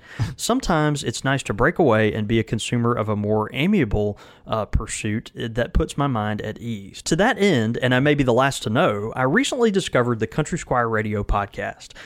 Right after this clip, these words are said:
The good news about being a latecomer is that I have years of catching up to do, and that's what I've been doing."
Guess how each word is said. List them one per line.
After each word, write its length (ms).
The 60
good 200
news 400
about 320
being 300
a 140
latecomer 600
is 180
that 100
I 80
have 260
years 400
of 80
catching 320
up 140
to 100
do, 320
and 240
that's 300
what 100
I've 180
been 180
doing." 360